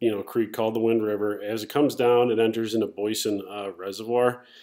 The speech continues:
Um, when it comes out of Boysen Reservoir is when it starts to gain its size. And it's still the, the Wind River all the way until it reaches the town of Thermopolis.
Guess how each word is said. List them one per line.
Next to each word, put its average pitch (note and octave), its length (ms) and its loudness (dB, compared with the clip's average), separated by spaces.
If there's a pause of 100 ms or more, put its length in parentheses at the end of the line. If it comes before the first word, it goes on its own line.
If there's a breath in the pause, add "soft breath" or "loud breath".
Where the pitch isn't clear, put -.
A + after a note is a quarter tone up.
(200 loud breath)
Um, G#2 180 -4
when A2 100 0
it - 80 2
comes F3+ 200 6
out E3 120 10
of A#2 100 2
Boysen C#3 360 4
Reservoir A#2+ 500 6
is G#2+ 100 2
when A2+ 100 2
it G#2 60 -2
starts A2+ 300 -2
to G2+ 60 -12
gain G#2+ 240 -2
its G2 200 -4
size. F#2+ 380 -6
And G#2+ 100 -4
it's G#2+ 120 -6
still D#3+ 220 4
the, C3 420 4
the A#2+ 80 0
Wind A#2 300 2
River A#2 300 0
all A2+ 160 -2
the A#2 60 -2
way A2+ 200 0
until G#2 340 -2
it G2+ 60 -4
reaches G#2+ 280 -6
the G2+ 80 -10
town G#2+ 260 -2
of G2+ 100 -6
Thermopolis. G2 920 -4